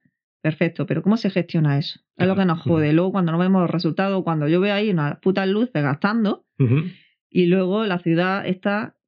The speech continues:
Speaker 1: pues, carente de otra
Speaker 2: Ujú.
Speaker 1: Cosas que sí que,
Speaker 2: Sí,
Speaker 1: en los
Speaker 2: que,
Speaker 1: que podría invertir, ¿no?
Speaker 2: que, que manda cojones que se haya tirado la luz encendida una semana más porque a la alcaldesa le ha salido del papo, eh, cuando luego, mm, el punto limpio, ayer fuimos a tirar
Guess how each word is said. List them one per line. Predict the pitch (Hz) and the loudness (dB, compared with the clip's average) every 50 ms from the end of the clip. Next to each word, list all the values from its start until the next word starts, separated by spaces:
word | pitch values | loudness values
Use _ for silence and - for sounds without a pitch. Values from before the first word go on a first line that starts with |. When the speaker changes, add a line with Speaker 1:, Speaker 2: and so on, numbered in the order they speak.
| - 180 180 175 | -4 -2 -2 -2
Speaker 1:
pues, | - 185 - | -4 -8 -6
carente | - - 156 175 180 185 190 202 214 202 | -4 -2 0 0 2 0 0 0 -2 -2
de | 175 139 156 147 - - - _ _ _ | 0 0 0 0 0 -2 -8 _ _ _
otra | 156 156 - - 170 160 156 156 156 156 160 160 160 165 - - - | -4 -2 -2 0 0 2 2 2 2 2 2 0 0 -2 -4 -6 -10
Speaker 2:
Ujú. | _ _ _ _ _ _ - | _ _ _ _ _ _ -4
Speaker 1:
Cosas | - 165 170 - 196 196 | -2 -2 0 0 -2 -4
que | - - 151 | -4 -8 -10
sí | - - - 147 151 | -10 -6 -6 -6 -4
que, | - - 147 147 143 139 143 143 143 147 | 0 0 2 2 4 4 2 2 2 2
Speaker 2:
Sí, | 156 143 131 | 2 2 0
Speaker 1:
en | 175 | 0
los | 160 | 0
Speaker 2:
que, | - - | -2 -2
Speaker 1:
que | 190 | -2
podría | 196 185 202 220 220 | -2 -2 -2 -2 -2
invertir, | 208 214 185 - 185 - - 151 151 147 156 156 | -2 -2 -2 -4 -4 -4 -4 -4 -2 -2 0 0
¿no? | 180 147 | 0 0
Speaker 2:
que, | 139 - - | 0 -2 -2
que | - 147 | -2 0
manda | 151 185 196 196 196 190 190 | 0 2 0 0 0 0 0
cojones | 185 165 - 202 190 139 117 113 113 | -2 -2 0 0 0 2 2 0 0
que | - 120 | -2 0
se | 117 151 | 0 2
haya | 160 160 156 | 2 2 2
tirado | 151 160 160 156 147 | 2 2 2 4 4
la | 143 143 151 | 4 4 4
luz | 156 139 113 - 139 | 4 4 2 0 0
encendida | 131 117 123 131 135 143 143 131 139 | 0 2 2 2 2 2 4 4 4
una | 151 151 143 | 4 4 4
semana | - - 143 139 143 143 139 139 | 2 2 4 4 4 4 4 4
más | 151 156 143 120 | 4 4 4 2
porque | - 135 123 113 113 120 | 0 0 -2 0 0 0
a | 117 | 0
la | 113 113 113 113 | 2 2 2 2
alcaldesa | 113 110 110 123 113 117 143 147 123 - 117 110 | 0 0 0 0 2 2 2 2 2 0 0 0
le | 110 113 117 120 127 | 2 2 2 2 2
ha | 135 139 135 | 2 2 0
salido | - - 143 139 139 139 135 135 | 2 2 2 2 4 4 4 4
del | 135 135 131 | 4 2 2
papo, | - 151 151 - 151 180 185 - _ _ _ _ _ _ _ _ _ - | 2 0 0 0 -2 -8 -8 -10 _ _ _ _ _ _ _ _ _ -4
eh, | 117 113 110 110 110 104 107 | 0 0 2 2 2 0 0
cuando | - 123 110 110 110 113 | -2 -2 0 2 2 2
luego, | 120 127 123 120 135 143 147 156 | 2 2 2 2 0 0 0 2
mm, | 139 123 123 120 117 117 117 113 113 117 120 139 147 - | 2 4 4 4 4 4 4 4 4 4 2 0 0 0
el | 143 123 120 120 113 | 0 0 0 0 0
punto | 117 151 147 143 151 147 | 2 2 2 2 4 4
limpio, | 151 151 147 143 135 127 | 4 4 4 4 2 4
ayer | 127 143 151 143 | 4 4 2 2
fuimos | - 160 151 143 135 127 143 | 4 4 4 4 4 4 2
a | 135 120 | 2 2
tirar | 139 139 143 131 117 | 2 2 2 2 0